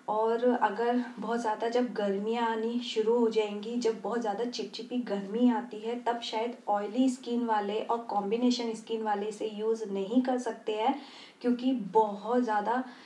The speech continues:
चिपचिपा face हो जाएगा और हो सकता है कि भाई थोड़ा सा ऑयल ज़्यादा आने की वजह से pimples आ जाए,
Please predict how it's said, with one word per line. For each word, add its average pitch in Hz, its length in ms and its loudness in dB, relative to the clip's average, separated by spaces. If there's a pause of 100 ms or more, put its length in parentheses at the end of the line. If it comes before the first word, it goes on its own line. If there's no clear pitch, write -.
(120)
चिपचिपा 233 520 0
face 226 340 2
हो 226 80 2
जाएगा 214 340 -2
और 247 120 4
हो 226 220 0
सकता 226 320 -4
है 220 80 0
कि 240 340 0 (300)
भाई 240 320 2 (180)
थोड़ा 226 240 4
सा 240 180 4
ऑयल 214 400 2
ज़्यादा 208 320 2
आने 226 220 4
की 220 140 -6
वजह 208 180 0
से 240 140 -4
pimples 226 680 2
आ 220 120 4
जाए, 208 360 -2